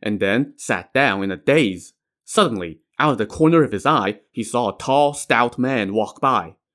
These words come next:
"Who goes there?" Fei Zhong asked. The man stopped, kneeled, and replied, "It is your servant, Jiang Huan." "Oh, it's you," Fei Zhong said. "How long have you been serving my home now?"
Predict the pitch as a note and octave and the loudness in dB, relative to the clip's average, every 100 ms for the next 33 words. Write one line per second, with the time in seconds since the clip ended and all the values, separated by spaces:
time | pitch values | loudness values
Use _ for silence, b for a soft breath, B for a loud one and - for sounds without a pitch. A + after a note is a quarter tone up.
0 | _ _ _ D#3+ E3 G3+ E3 C3 F#2+ D#2+ | _ _ _ 0 4 4 4 2 0 -4
1 | _ A#2+ A#2 G2+ G2 G#2+ - - _ _ | _ -2 -2 -2 0 0 -4 -16 _ _
2 | _ _ - G#2+ G#2+ G2+ - G#2+ B2+ - | _ _ -6 -2 0 -2 0 2 2 -2
3 | _ A2+ B2+ D3 D#3 G#2+ G2 F#2+ C3+ F#2 | _ 0 4 4 2 -4 -8 -6 -6 -4
4 | F2+ _ _ _ _ C#3+ C3+ D3 A#2 - | -8 _ _ _ _ 4 4 4 2 6
5 | A3 C3 F#2+ - _ - F3+ E3+ E3+ A2 | 6 4 -2 -6 _ 2 2 2 0 2
6 | C3+ - _ _ _ _ _ _ _ _ | 2 0 _ _ _ _ _ _ _ _
7 | _ _ C3 B2+ F2+ G2 - F#3+ F3 F#2 | _ _ 2 2 2 -6 -4 0 0 -2
8 | - G2+ F#2+ F#2 - G2 G#2 - _ _ | -6 -8 -6 -8 -8 -6 -6 -8 _ _
9 | _ A#2 A#2 A#2+ A#2+ A2+ A2 A2 - F3 | _ -2 2 2 0 -4 -2 -4 0 2
10 | D3+ D3+ C3 F3 G#3 B2 F#2+ E2+ | 4 2 2 2 4 4 0 -4